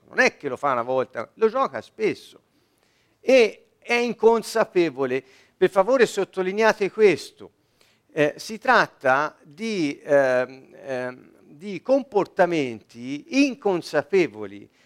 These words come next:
che però dentro di noi, eh, noi decidiamo inconsapevolmente di mettere in atto perché abbiamo già deciso a monte che la nostra vita avrà un certo sviluppo, secondo le convinzioni che via via siamo andati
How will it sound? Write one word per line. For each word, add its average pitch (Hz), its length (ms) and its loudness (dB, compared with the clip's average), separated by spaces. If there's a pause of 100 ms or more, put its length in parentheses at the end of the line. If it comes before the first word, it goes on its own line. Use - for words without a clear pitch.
(240)
che 220 140 0
però 247 540 2
dentro 202 540 0
di 262 140 -6
noi, 180 680 0
eh, 139 580 -2
noi 156 720 -2
decidiamo 143 920 -2 (320)
inconsapevolmente 131 1160 -4
di 135 80 -8
mettere 156 300 -6
in 160 60 0
atto 156 180 -8
perché 202 560 0
abbiamo 156 540 -4
già 196 180 0
deciso 160 440 -8
a 208 40 0
monte 117 560 -12 (320)
che 131 120 -6
la 139 80 2
nostra 143 360 -2
vita 120 320 -6
avrà 120 180 -4
un 117 120 -10
certo 107 580 -12 (320)
sviluppo, 139 600 -6
secondo 247 600 0
le 156 100 0
convinzioni 208 920 -2
che 151 160 -6
via 196 260 0
via 175 480 -4
siamo 165 220 -8
andati 110 540 -4